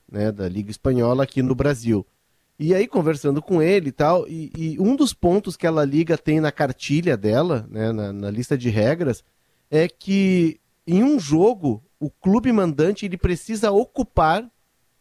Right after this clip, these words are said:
a arquibancada, o espaço que está no lado contrário às cabines.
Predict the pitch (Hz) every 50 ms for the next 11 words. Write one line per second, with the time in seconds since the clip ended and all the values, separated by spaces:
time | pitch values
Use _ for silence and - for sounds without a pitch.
0 | _ _ - 147 160 165 170 160 - - 185 160 185 175 165 - - 160 151 175
1 | 214 208 214 196 180 175 - - - 165 165 190 214 - - - 220 196 - -
2 | - 202 185 - - 180 180 190 190 180 180 185 180 196 - 202 202 202 - -
3 | 180 175 175 175 185 - - 190 175 156 160 156 147 127 110 - -